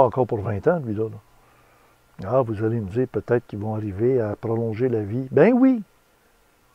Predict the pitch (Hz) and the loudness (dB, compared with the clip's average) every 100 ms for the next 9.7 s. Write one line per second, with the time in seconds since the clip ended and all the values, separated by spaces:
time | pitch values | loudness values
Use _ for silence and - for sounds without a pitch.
0 | _ - 175 - 220 - 180 - 160 - | _ 8 8 8 -6 4 6 6 2 4
1 | 180 220 _ - - - 139 127 131 139 | 0 0 _ -18 -18 4 6 6 6 6
2 | 139 131 151 143 113 131 113 117 110 101 | 6 4 2 2 0 -2 0 0 0 0
3 | 123 - _ _ _ - - - - - | -2 -4 _ _ _ -20 -20 -20 0 0
4 | - 151 117 165 180 214 208 _ _ _ | 10 10 10 4 4 2 0 _ _ _
5 | _ _ - 143 135 - 180 180 - 180 | _ _ 2 6 6 6 2 2 0 2
6 | 156 180 208 214 190 196 _ _ _ _ | 6 6 4 -2 -6 -10 _ _ _ _
7 | - 135 131 - 143 156 170 185 139 - | 0 2 4 2 4 6 6 4 0 -2
8 | - 135 120 - _ _ _ _ - - | -4 -2 -2 -8 _ _ _ _ -20 0
9 | 156 123 156 190 123 113 | 2 2 2 0 -4 -6